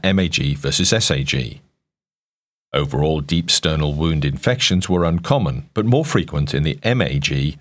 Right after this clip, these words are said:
versus S A G group, in both non-D M, three point three percent versus two point one percent, and D M patients, seven point nine percent versus four point eight percent. Taggart and colleagues conclude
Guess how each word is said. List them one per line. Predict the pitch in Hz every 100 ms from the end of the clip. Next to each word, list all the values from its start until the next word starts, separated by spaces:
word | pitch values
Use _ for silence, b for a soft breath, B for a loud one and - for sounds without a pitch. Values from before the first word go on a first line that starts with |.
| _
versus | 78 82 76 -
S | 113 -
A | 65
G | 62 62
group, | - 95 65 - _ _
in | 76
both | 71 71
non-D | 82 95 120 90 67
M, | 69 87 120 - _ _ _
three | - 73
point | 73 64
three | - 85
percent | 82 - 71
versus | 71 71 71
two | - -
point | 69 69
one | 65 101
percent, | 95 - 67 67 - b b b
and | - 101
D | 147 127
M | 71
patients, | 69 65 69 - 60 - - _
seven | - 73
point | 71 58 62
nine | 78 73
percent | - 73 69 - -
versus | 76 71 69
four | - 69
point | 71 65
eight | 76 76
percent. | 71 - 62 60 - - _ _ _ _ _ _ _ _ _ _ _ _ _ _ _ _ _ -
Taggart | 135 143 143
and | 107 95
colleagues | 104 98 -
conclude | 87 82 - 123 80 71